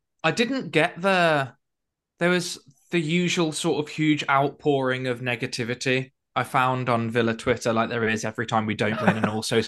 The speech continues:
Speaker 1: also sometimes when we do win, let's be real.
Speaker 2: Yeah.
Speaker 1: Um, I, I didn't really get that, to be honest. I didn't really feel that way myself. Um, the way I looked at it is, like, I think it's one of those games you have to put in the big picture, 'cause obviously, like, we, it was frustrating in that we were poor,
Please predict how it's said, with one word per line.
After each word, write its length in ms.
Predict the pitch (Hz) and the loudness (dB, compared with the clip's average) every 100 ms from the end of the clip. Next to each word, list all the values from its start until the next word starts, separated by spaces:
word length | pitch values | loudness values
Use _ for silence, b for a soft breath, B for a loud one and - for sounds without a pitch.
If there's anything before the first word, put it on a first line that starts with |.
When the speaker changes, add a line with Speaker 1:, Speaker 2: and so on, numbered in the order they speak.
| B B | B B
Speaker 1:
also 320 | 123 123 127 | 0 2 2
sometimes 480 | 113 120 117 120 117 | 2 0 0 -2 0
when 140 | 113 110 | -2 -2
we 100 | 110 | 0
do 240 | 120 113 | 2 2
win, 220 | 110 101 | 2 -4
let's 180 | 110 - | -8 -8
be 120 | - | -4
real. 140 | 113 110 | 0 4
Speaker 2:
Yeah. 200 | 107 95 B B B | 4 2 B B B
Speaker 1:
Um, 360 | 143 156 160 165 B B - | 4 4 2 -4 B B -6
I, 100 | 208 - | -6 -2
I 80 | 220 | 0
didn't 360 | 214 269 285 190 | 0 0 -2 0
really 720 | 180 185 202 196 190 160 139 _ _ _ _ _ _ _ _ _ | 2 4 4 2 2 -2 -8 _ _ _ _ _ _ _ _ _
get 220 | 170 160 | 0 2
that, 240 | 123 107 - | 2 2 0
to 80 | 127 | 0
be 80 | |
honest. 280 | 107 127 139 | 0 0 0
I 40 | 160 | 0
didn't 180 | 170 | 0
really 180 | 143 143 | 0 -2
feel 220 | 143 143 | 2 2
that 140 | 131 120 | 2 0
way 100 | 123 | -4
myself. 640 | 113 - 127 131 170 - _ _ - | -6 -2 2 2 0 -6 _ _ 0
Um, 320 | 156 156 156 | 2 0 -2
the 80 | 175 | 0
way 140 | 254 | 2
I 120 | 180 | 4
looked 280 | 165 98 - | 2 -2 -6
at 60 | 113 | -6
it 120 | 98 | -6
is, 160 | 113 | -2
like, 340 | 120 113 - - _ _ _ _ b b | 0 0 -2 -10 _ _ _ _ b b
I 60 | 160 | 2
think 80 | 190 | 4
it's 80 | |
one 120 | 202 196 | 6 6
of 20 | |
those 140 | 170 | 6
games 260 | 175 156 143 | 4 0 0
you 60 | 135 | -4
have 100 | - | -2
to 60 | |
put 160 | - 113 | -2 -2
in 40 | |
the 80 | 120 | -2
big 240 | 120 113 | -2 -2
picture, 360 | - 120 - 101 | -2 -2 -2 -4
'cause 160 | - 139 | 0 0
obviously, 460 | 135 139 151 135 | 0 -2 -4 -2
like, 160 | 117 117 | -2 -2
we, 140 | 120 | -4
it 80 | 113 | -6
was 120 | 139 | -8
frustrating 580 | - 160 - 139 147 151 | -6 -6 0 0 2 0
in 100 | 139 | -2
that 100 | 110 | -2
we 80 | 120 | -2
were 100 | 117 | -2
poor, 540 | - 110 107 110 113 | 0 0 0 -4 -6